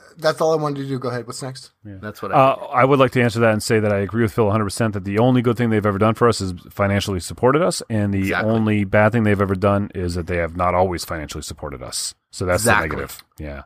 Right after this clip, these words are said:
Speaker 1: Well, uh, then
Speaker 2: Oth-,
Speaker 1: I can
Speaker 2: other than that,
Speaker 1: I
Speaker 2: I
Speaker 1: can
Speaker 2: have
Speaker 1: one up
Speaker 2: nothing to
Speaker 1: that
Speaker 2: say.
Speaker 1: and say that follow the example of That May Be podcast. I think all the other podcasts out there should financially support us.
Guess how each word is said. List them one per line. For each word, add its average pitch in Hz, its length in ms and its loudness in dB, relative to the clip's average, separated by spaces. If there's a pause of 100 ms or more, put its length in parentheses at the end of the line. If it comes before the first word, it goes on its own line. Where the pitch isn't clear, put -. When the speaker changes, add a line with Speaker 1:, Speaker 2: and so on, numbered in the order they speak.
Speaker 1:
Well, 202 320 -4
uh, - 120 -10
then 147 200 2
Speaker 2:
Oth-, 160 60 2
Speaker 1:
I 170 80 0
can 135 120 0
Speaker 2:
other 127 140 4
than 113 120 2
that, 107 100 4
Speaker 1:
I 101 40 4
Speaker 2:
I 95 40 4
Speaker 1:
can 92 80 0
Speaker 2:
have 123 100 0
Speaker 1:
one 170 160 4
up 160 140 4
Speaker 2:
nothing - 60 -6
to 160 60 4
Speaker 1:
that 160 180 6
Speaker 2:
say. - 40 -4
Speaker 1:
and 143 100 -4
say 147 300 2
that 131 460 2
follow 165 400 2
the 160 140 -2
example 135 520 0
of 110 80 0
That 110 200 0
May 113 120 -4
Be 110 160 -6
podcast. 110 420 0
I 156 120 2
think 220 260 -4
all 175 220 2
the 202 160 0
other 170 140 -2
podcasts 143 520 -2
out 135 220 2
there 101 140 -4
should 110 220 -8
financially 110 460 -6
support - 360 -12
us. - 260 -16